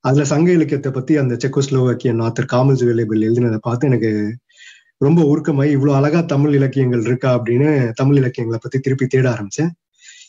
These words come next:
எங்க லைப்ரரியிலே, university லைப்ரரியிலே வந்து சிலப்பதிகாரம், சங்க இலக்கியம் பத்திலாம் வந்து இங்கிலீஷ் translations இருந்துச்சு.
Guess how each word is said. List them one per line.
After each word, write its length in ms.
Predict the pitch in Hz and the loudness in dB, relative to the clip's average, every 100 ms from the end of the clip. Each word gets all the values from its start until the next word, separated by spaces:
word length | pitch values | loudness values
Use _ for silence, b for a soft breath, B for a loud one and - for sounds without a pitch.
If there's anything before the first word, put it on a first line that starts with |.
| B | B
எங்க 200 | - 135 | 0 2
லைப்ரரியிலே, 540 | 135 156 165 160 156 156 139 | 2 2 2 2 4 4 4
university 320 | 143 151 143 | 2 0 0
லைப்ரரியிலே 460 | 127 131 139 131 135 | 0 2 2 2 0
வந்து 260 | 123 120 120 | 0 -2 0
சிலப்பதிகாரம், 800 | 131 135 123 120 117 117 135 - _ b b _ _ | 0 2 0 0 0 -2 -4 -8 _ b b _ _
சங்க 280 | - 139 147 | -2 0 2
இலக்கியம் 360 | 135 131 113 | 0 0 -2
பத்திலாம் 280 | 117 127 123 | -2 -2 0
வந்து 180 | 117 131 | 2 2
இங்கிலீஷ் 320 | 135 143 - | 2 0 -2
translations 480 | 110 110 101 110 110 | -2 -2 -2 -2 0
இருந்துச்சு. 380 | 110 113 110 | -2 -2 -6